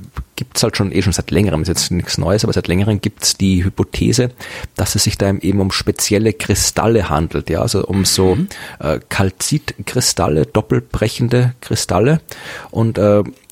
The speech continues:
Speaker 1: so ein Trumm hat man auch gefunden bei einem Schiff irgendwie im, im sechzehnten Jahrhundert.
Speaker 2: Wenn du Trumm sagst, heißt das, dass es ein sehr großer Stein ist?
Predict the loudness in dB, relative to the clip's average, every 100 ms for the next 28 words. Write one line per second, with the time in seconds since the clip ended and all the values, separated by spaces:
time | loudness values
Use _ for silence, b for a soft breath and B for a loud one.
0 | _ _ _ _ -4 0 0 0 0 0
1 | 0 -2 -2 -2 -2 -2 0 0 2 0
2 | 0 2 0 -2 0 -2 -2 -4 -2 0
3 | -2 -4 -6 -6 -6 -6 -6 -4 -4 -4
4 | -6 -4 -4 -4 -2 -2 0 0 0 0
5 | 0 0 0 2 0 0 0 0 0 0
6 | 0 -2 -4 -2 -2 -2 -2 0 0 -2
7 | -2 -2 -2 -6 -8 -12